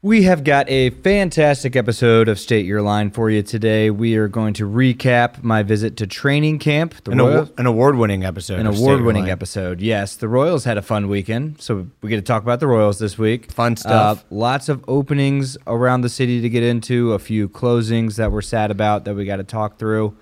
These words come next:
Speaker 1: Uh, we go into what we tried this week around the city. Uh, we've got a personal pine tar and, uh, then a mixed plate of ways to get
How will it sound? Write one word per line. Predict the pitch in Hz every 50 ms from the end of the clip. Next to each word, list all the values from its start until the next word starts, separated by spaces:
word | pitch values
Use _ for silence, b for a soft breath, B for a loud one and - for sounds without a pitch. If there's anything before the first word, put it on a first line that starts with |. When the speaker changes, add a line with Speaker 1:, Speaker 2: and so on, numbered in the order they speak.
| b b b b b b b
Speaker 1:
Uh, | 101 98 101 98 98 95 - - _ _ _ _ _ _ -
we | 104 104 110 107
go | 98 113 110 107 107
into | 107 104 113 110
what | 113 117 104
we | 110 107
tried | 104 - 135 135 135 135 131
this | 139 139 131 -
week | - 135 135 135 135
around | 143 120 120 120 123 123
the | 123 117
city. | - - 127 127 135 139 139 139 b b b b b b b
Uh, | - 101 104 104 101 - -
we've | - 104 101
got | - 123 120 123 120 - _ _ _ _ _ _ _ - -
a | -
personal | 104 - 135 131 127 143 156 139
pine | 123 135 127 120 120
tar | 117 131 127 123 127 139 135 - _ _
and, | - 113 117 117 117 113 113 117 120 117 117 113
uh, | 117 117 117 117 117 117 113 - 117
then | 120 123
a | 120
mixed | 120 120 127 123 - -
plate | - 135 131 127 120 -
of | 101 110 110 110 107 101 98 - b b b b b
ways | - 110 113 117 120 113 - -
to | - 110
get | 95 110 113 -